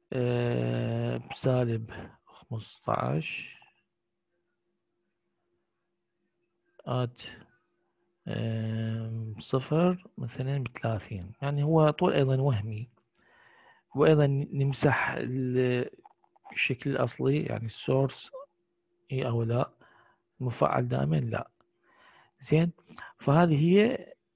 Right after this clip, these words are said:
يعني هنا هذا اتجاه، خلي إذا نرسم، يعني هذا هو،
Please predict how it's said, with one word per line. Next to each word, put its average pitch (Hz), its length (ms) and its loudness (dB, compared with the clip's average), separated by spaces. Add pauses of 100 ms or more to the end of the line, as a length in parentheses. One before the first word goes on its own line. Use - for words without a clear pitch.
يعني 123 260 0
هنا 175 440 4 (160)
هذا 151 520 4
اتجاه، - 640 -2
خلي - 260 -4
إذا 123 200 -2
نرسم، 139 600 -2 (4000)
يعني 120 220 0
هذا 151 280 6
هو، 175 440 6